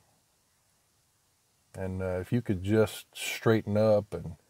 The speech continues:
say these magic words after me, God might like you."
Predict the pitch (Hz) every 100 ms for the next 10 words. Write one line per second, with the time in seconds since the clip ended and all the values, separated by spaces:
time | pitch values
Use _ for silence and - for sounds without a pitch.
0 | _ _ _ _ _ _ - - 110 104
1 | 104 98 104 101 90 98 110 110 101 101
2 | 98 - 98 104 107 92 90 - - _
3 | _ _ _ _ _ _ _ 104 98 98
4 | 90 90 90 - 123